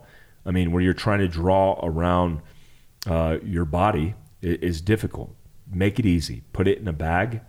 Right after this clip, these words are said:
and practice out of that bag. I, I recommend retaining that holster inside the bag so that when you pull the pistol, the holster stays in the bag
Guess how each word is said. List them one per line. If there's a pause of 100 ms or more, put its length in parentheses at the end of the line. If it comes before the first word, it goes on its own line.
(160)
and
practice
out
of
that
bag. (480)
I,
I
recommend
retaining
that
holster (380)
inside
the
bag (500)
so
that
when
you
pull
the
pistol,
the
holster
stays
in
the
bag